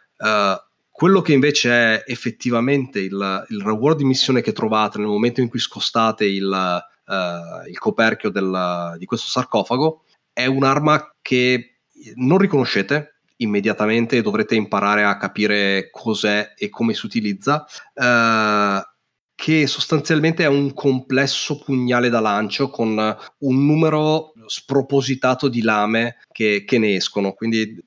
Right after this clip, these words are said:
per riferimento vostro sappiate che è una, ehm,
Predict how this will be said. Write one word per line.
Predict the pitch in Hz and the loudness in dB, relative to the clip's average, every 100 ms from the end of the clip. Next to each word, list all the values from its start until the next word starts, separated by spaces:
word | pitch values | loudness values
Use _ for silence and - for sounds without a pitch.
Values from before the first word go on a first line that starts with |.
| - | 0
per | 131 | 0
riferimento | 135 131 143 143 165 170 | 2 2 2 4 4 4
vostro | 147 120 - 143 | 2 2 0 -4
sappiate | 123 - 113 113 127 | -4 -2 -2 0 -2
che | 110 | -2
è | |
una, | 113 110 113 117 - - | 0 0 0 -2 -8 -8
ehm, | 113 110 101 101 98 95 92 | -4 -2 -2 -2 -4 -6 -6